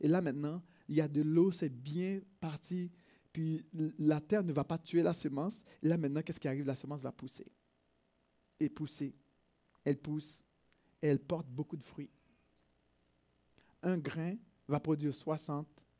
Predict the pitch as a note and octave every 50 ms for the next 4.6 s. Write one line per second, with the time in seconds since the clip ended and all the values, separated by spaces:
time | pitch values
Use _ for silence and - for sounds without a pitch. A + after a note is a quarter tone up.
0 | _ _ _ _ _ _ _ _ - C#3+ C#3+ C3+ C3 - - - D#3 D3 D3+ D#3+
1 | - - _ _ _ _ _ _ _ _ - - - - E3+ D#3 D#3+ F3 E3 _
2 | _ _ _ _ _ _ _ _ _ _ _ _ _ _ _ _ _ - D#3 E3
3 | F3 E3+ F3+ F3 F3 A3+ A#3 F#3 E3+ D#3+ D3 C#3+ C#3+ - - F3 D#3+ D3 D#3 E3+
4 | - D#3+ C#3+ - F3 F#3 E3+ D3 D3+ D3 D3 D3+